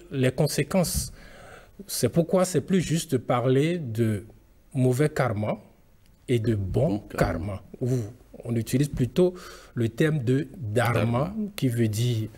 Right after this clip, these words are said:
Speaker 1: euh, mérite, qui veut dire récompense. Donc le karma, c'est, euh, une sorte de punition divine,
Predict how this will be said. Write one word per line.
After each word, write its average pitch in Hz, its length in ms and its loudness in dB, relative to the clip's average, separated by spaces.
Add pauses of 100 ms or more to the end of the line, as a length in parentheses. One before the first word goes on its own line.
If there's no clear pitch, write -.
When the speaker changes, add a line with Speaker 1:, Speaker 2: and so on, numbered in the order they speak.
(300)
Speaker 1:
euh, 95 260 -4
mérite, 127 640 2
qui 156 120 0
veut 123 160 0
dire 131 240 -4
récompense. 113 760 -4
Donc 131 240 0
le 151 120 4
karma, 175 520 0 (440)
c'est, - 280 -4
euh, 135 600 0 (1040)
une 160 220 4
sorte 202 340 2
de 151 160 4
punition 156 540 0
divine, 135 600 2